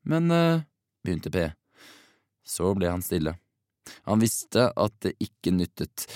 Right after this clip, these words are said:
Det gikk rett og slett ikke an å diskutere med de engelske lærerne. Han reiste seg langsomt og trasket opp midtgangen med tunge skritt. Han ante ikke hvor ideen kom fra.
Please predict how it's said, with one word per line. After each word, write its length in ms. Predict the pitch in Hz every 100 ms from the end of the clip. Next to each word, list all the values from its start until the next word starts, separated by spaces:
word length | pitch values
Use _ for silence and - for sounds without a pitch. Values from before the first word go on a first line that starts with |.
| -
Det 120 | - 131
gikk 360 | 139 - - - - 98
rett 260 | 117 -
og 140 | - -
slett 260 | 107 110 -
ikke 280 | - - 101
an 160 | 120 113
å 120 | 104 95 87 82
diskutere 600 | 90 - - 87 92 117
med 120 | 98
de 100 | 90
engelske 500 | 85 80 87 - 98 92
lærerne. 360 | 90 85 98 - _ _ _ _ _ _ _ _ - - -
Han 100 | 101
reiste 280 | 104 92 90
seg 120 | 101
langsomt 580 | 101 87 113 147 - -
og 140 | - -
trasket 540 | 117 113 - - 104
opp 100 | 101
midtgangen 460 | 113 107 - 87 104
med 140 | 98 107
tunge 220 | 92 87
skritt. 400 | - 85 - - _ _ _ _ _ _ _ _ _ _ _ -
Han 160 | 95 -
ante 500 | 98 85 85 - 104
ikke 180 | -
hvor 140 | 92 87
ideen 280 | 95 87 95
kom 140 | 92 80
fra. 160 | 95